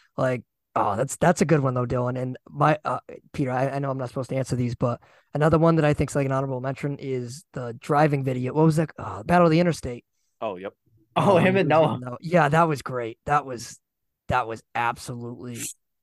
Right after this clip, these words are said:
Speaker 1: oh
Speaker 3: You're
Speaker 1: my
Speaker 3: saying
Speaker 1: God.
Speaker 3: Battle of the Interstate, me, Dylan, and Justin cleaned
Speaker 1: Oh,
Speaker 3: up.
Speaker 1: yeah, you're right.
Speaker 2: Shoulda won. Shoulda
Speaker 1: Yeah.
Speaker 2: won. We, we did, like, forty
Speaker 1: Oh, yeah, I
Speaker 2: challenges
Speaker 1: won.
Speaker 2: beating.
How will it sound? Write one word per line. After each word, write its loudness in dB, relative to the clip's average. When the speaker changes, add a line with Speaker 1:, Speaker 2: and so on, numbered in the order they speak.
Speaker 1:
oh -6
Speaker 3:
You're -
Speaker 1:
my -8
Speaker 3:
saying 2
Speaker 1:
God. -6
Speaker 3:
Battle 2
of -8
the -8
Interstate, -4
me, -8
Dylan, 0
and -8
Justin -4
cleaned -10
Speaker 1:
Oh, 4
Speaker 3:
up. 4
Speaker 1:
yeah, 6
you're 2
right. 4
Speaker 2:
Shoulda 2
won. -6
Shoulda 2
Speaker 1:
Yeah. 8
Speaker 2:
won. 6
We, 2
we 6
did, 6
like, 4
forty 2
Speaker 1:
Oh, 6
yeah, 4
I 4
Speaker 2:
challenges 2
Speaker 1:
won. 2
Speaker 2:
beating. -6